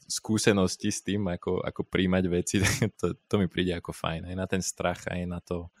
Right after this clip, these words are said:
na to, že sa všetky veci nevyvíjajú takým úplne smerom, akým by sme chceli pre mňa. No a druhá vec teda,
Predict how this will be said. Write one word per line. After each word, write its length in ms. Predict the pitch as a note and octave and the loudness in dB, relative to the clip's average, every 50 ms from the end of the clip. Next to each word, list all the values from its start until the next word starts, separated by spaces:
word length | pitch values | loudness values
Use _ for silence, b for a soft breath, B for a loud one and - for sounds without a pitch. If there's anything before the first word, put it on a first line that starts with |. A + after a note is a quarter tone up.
| _ _ _ _ _ | _ _ _ _ _
na 120 | - E2+ | -4 -4
to, 160 | E2+ - F2 | -2 0 0
že 120 | F2 E2 E2 | 0 0 -2
sa 100 | - - | -4 -4
všetky 400 | E2 - - - - - - F2+ | -6 -6 -6 -8 -8 -4 -4 -2
veci 320 | F2 F2+ E2+ - - F2+ F2+ | -2 -2 -2 -4 -2 -2 -2
nevyvíjajú 800 | F2 F2 F2+ F2+ F2+ F2 F2+ E2 F2+ F2+ F2 F2+ E2+ E2+ E2+ - | 0 0 2 2 2 2 2 0 2 2 2 2 2 2 0 -2
takým 400 | - F2 - - F2+ E2 D#2+ - | -4 -6 -4 -4 -4 -4 -4 -6
úplne 340 | - F#2 - - - E2 E2 | -10 -12 -10 -6 -4 -4 -4
smerom, 360 | - - - E2 E2 E2+ E2+ | -4 -4 -4 -4 -4 -4 -4
akým 260 | E2 E2+ - - E2 E2 | -6 -6 -8 -8 -10 -10
by 120 | E2 E2 | -8 -10
sme 140 | E2+ E2 E2 E2+ | -10 -10 -12 -12
chceli 340 | - - - E2 E2 E2 E2+ | -12 -12 -10 -10 -10 -10 -10
pre 200 | - - E2+ E2+ | -12 -12 -10 -8
mňa. 160 | F2 F2 F2 | -6 -4 0
No 80 | F#2 F#2+ | 2 2
a 80 | F2+ E2+ | 2 2
druhá 240 | E2 F#2+ F2+ F2+ | 2 0 0 0
vec 160 | F2 E2+ - - | -2 -2 -4 -8
teda, 360 | - - - F2+ E2+ D#2+ | -8 -8 -4 -2 -2 -2